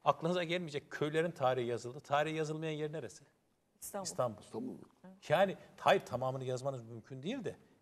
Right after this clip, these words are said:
Speaker 1: en az araştırma yapılan yer İstanbul. Yani Büyükşehir
Speaker 3: Bak
Speaker 1: Belediyesi ne yapar ben onu anlamıyorum. Yani o kadar muazzam kaynak var İstanbul'la ilgili. Yani şey, belge, yani hem Türk belgesi var hem yabancı <coughs> kayıtları var. Yani hiç ucundan köşesinden tutulmadı İstanbul.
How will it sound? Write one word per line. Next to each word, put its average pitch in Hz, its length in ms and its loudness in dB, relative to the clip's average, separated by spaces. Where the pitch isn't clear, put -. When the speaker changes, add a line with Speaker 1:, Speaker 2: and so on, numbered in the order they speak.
Speaker 1:
en 254 140 6
az 214 160 6
araştırma 175 420 2
yapılan 165 280 0
yer 156 180 -4
İstanbul. 120 420 -2
Yani 139 260 2
Büyükşehir 185 340 2
Speaker 3:
Bak 170 80 10
Speaker 1:
Belediyesi 170 380 -4
ne 185 40 2
yapar 170 280 2
ben 143 80 -4
onu 139 140 -2
anlamıyorum. 110 460 -4
Yani 123 240 -4
o 143 100 -2
kadar 175 240 8
muazzam 139 520 4
kaynak 147 420 0
var - 240 -6
İstanbul'la 107 520 -2
ilgili. 104 160 -6
Yani 113 220 2
şey, 107 220 -4
belge, 113 560 0
yani 131 140 -14
hem 131 180 0
Türk - 200 -4
belgesi 165 320 6
var 196 60 12
hem - 80 8
yabancı 135 340 8
<coughs> - 0 -
kayıtları 117 380 0
var. 185 160 -2
Yani 156 220 4
hiç - 220 -8
ucundan 180 380 0
köşesinden 165 440 -4
tutulmadı 139 400 -4
İstanbul. - 300 -16